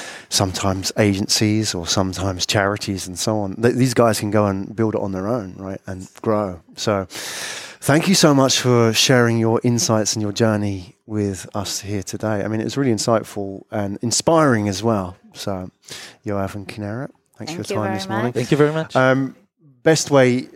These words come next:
Speaker 1: obviously, you, you said about the website as well,
Speaker 2: Very
Speaker 1: to reach out
Speaker 2: easy.
Speaker 1: to you.
Speaker 2: Yeah.
Speaker 1: Um, are you open to people contacting you on LinkedIn as well?
Speaker 2: Yeah, of
Speaker 3: Absolutely,
Speaker 2: course.
Speaker 3: yes.
Speaker 1: Yeah.
Speaker 2: LinkedIn, everything, Facebook, all
Speaker 1: Yeah.
Speaker 2: the social media.
Speaker 1: What, what's the starting point for that? 'Cause this, hon-, honestly,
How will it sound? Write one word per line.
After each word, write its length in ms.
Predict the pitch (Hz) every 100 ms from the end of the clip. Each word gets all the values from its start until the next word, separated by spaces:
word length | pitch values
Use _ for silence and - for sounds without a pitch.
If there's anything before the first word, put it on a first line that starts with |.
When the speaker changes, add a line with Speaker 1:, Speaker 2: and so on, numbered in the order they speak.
| 123
Speaker 1:
obviously, 300 | 127 127 120
you, 160 | 120 -
you 80 | 131
said 140 | 143
about 180 | 131 113
the 80 | 113
website 380 | 123 120 135 -
as 120 | 113
well, 280 | 131 156 156 _
Speaker 2:
Very 160 | - 190
Speaker 1:
to 60 | 180
reach 200 | 120 117
out 140 | 113
Speaker 2:
easy. 60 | 127
Speaker 1:
to 40 | 120
you. 40 | 123
Speaker 2:
Yeah. 220 | 175 160
Speaker 1:
Um, 260 | 120 113 123
are 80 |
you 120 | 139 151
open 180 | 156 147
to 160 | 143 - _ _ _
people 180 | 143 131
contacting 460 | 135 127 127 - 123
you 100 | 117
on 60 |
LinkedIn 340 | 117 123 - 127
as 120 | 120
well? 280 | 123 123 127
Speaker 2:
Yeah, 200 | 196 226
of 60 | 180
Speaker 3:
Absolutely, 180 | - 220
Speaker 2:
course. 200 | 208 147
Speaker 3:
yes. 300 | 131 - -
Speaker 1:
Yeah. 180 | 110 113
Speaker 2:
LinkedIn, 420 | 190 185 180 -
everything, 420 | 175 175 - 147
Facebook, 560 | - 170 175 - 170 165 - _ _
all 100 | - 117
Speaker 1:
Yeah. 120 | 190
Speaker 2:
the 140 | 170
social 320 | 165 160 - 151
media. 360 | 156 156 160 -
Speaker 1:
What, 160 | 151 180
what's 180 | 208
the 80 | -
starting 540 | 190 - 123 117 113 98
point 320 | 107 104 -
for 100 | 110
that? 220 | 101 98 - _ _ _
'Cause 200 | 156 135
this, 160 | 180 180
hon-, 200 | 139 147
honestly, 720 | 151 170 - 123 120 113 -